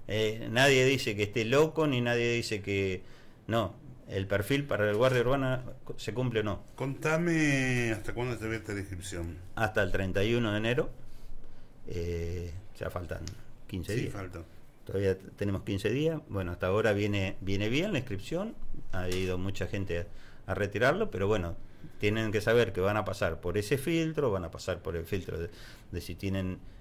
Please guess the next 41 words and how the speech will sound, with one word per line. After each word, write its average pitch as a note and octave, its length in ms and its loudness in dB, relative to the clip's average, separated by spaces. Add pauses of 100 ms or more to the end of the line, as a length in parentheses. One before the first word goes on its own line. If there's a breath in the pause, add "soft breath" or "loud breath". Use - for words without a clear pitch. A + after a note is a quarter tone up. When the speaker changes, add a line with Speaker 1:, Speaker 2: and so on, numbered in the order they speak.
(120)
Speaker 1:
eh, - 800 -8
si G2 160 -6
completa-, G#2 560 2
si - 180 -6
cu-, F#2+ 360 0
cumplen A#2 340 4
con G2+ 120 2
todos A2+ 140 4
los G2+ 100 4
requisitos G2 500 -2
que F#2 100 -2
nosotros F#2+ 340 -2
pedimos, D#3+ 600 4 (380 loud breath)
eh, F#2 500 0
y - 180 -2
bueno, B2+ 220 4
y G#2+ 40 2
después C#3 360 4
viene C#3+ 240 2
la G2+ 120 4
capacitación. G2 600 -2 (1200 loud breath)
Speaker 2:
¿La G#2+ 80 -6
capacitación A#2+ 560 0
en D3+ 40 2
qué C3 100 -6
consiste? C#3 560 0
¿Es G#2 60 -2
muy A2 100 -2
compleja? A2+ 680 -4
¿Es G#2+ 60 -4
muy...? G2+ 220 0
Speaker 1:
No, C#4 380 4
no, A3 360 2
no, D#3+ 360 2
no. D#3+ 320 0
La B2 180 4
capacitación B2+ 720 2
es B2+ 200 2
un A#2 120 0
poco B2 320 4
de, G#2+ 280 6